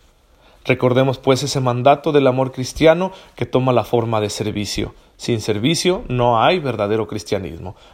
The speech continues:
Un cristiano que no está sirviendo no es cristiano. Pidámosle al Señor la gracia de recibir siempre su Eucaristía, que siempre existan ministros de Dios, santos sacerdotes,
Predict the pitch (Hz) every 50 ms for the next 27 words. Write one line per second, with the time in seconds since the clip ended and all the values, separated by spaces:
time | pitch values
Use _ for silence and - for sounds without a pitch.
0 | _ _ - 120 117 - 135 123 - - 135 139 143 147 147 143 - 123 127 127
1 | 123 - 120 113 - 127 127 127 147 156 170 185 240 - - 139 135 127 120 110
2 | 90 90 - - - 123 113 - - 82 - - - - - _ - _ _ _
3 | - - - - - - - - - - - - 143 143 147 147 147 143 135 135
4 | 131 127 - 127 123 131 135 143 139 131 131 135 139 143 143 139 - - 135 135
5 | 131 131 131 - - - - - - - 131 135 131 127 127 123 123 117 117 -
6 | - - - - - - 131 143 135 - 156 156 160 180 180 175 - - 156 175
7 | 196 202 - 139 - - - 123 117 - 110 107 107 98 - - - 156 165 135
8 | 104 - - - - - - - - - _ _ _ _ _ _ _ _ _ -
9 | - 113 - - 165 180 175 170 170 151 123 - 175 165 - - - 165 165 160
10 | - - - - - - - _ - _ - 156 147 147 165 214 220 202 - -
11 | 151 123 113 110 117 127 120 127 139 156 165 180 180 - - - - 147 170 190
12 | 185 - 151 135 131 123 - 131 123 120 127 131 127 147 147 -